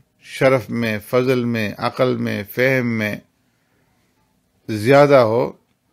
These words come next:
तो वो बड़ों की इजाज़त के साथ बात कर सकता है। सैयदना अब्दुल्लाह इब्न उमर रज़ी अल्लाह तआला अन्हु कहते हैं कि प्यारे पैगम्बर सल्लल्लाहु अलैहि वसल्लम ने फरमाया,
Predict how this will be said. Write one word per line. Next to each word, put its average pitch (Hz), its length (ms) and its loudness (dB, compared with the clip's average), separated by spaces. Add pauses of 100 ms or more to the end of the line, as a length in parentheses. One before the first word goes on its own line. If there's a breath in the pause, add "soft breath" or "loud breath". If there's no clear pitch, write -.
(1600)
तो 139 60 0
वो 151 140 2
बड़ों 175 300 6
की 156 140 -2
इजाज़त 143 640 4
के - 80 -2
साथ 127 340 0
बात 123 380 2
कर 117 100 0
सकता 98 380 -10
है। - 100 -20 (1800)
सैयदना 120 440 0
अब्दुल्लाह 135 340 4
इब्न 131 200 2
उमर 139 200 2
रज़ी 131 200 0
अल्लाह 135 260 4
तआला 135 240 2
अन्हु 131 140 0
कहते 135 280 0
हैं 127 100 0
कि 123 100 -2
प्यारे 131 280 2
पैगम्बर 127 320 -2
सल्लल्लाहु 131 300 2
अलैहि 120 60 0
वसल्लम 135 140 -4
ने 135 60 -4
फरमाया, 123 560 -2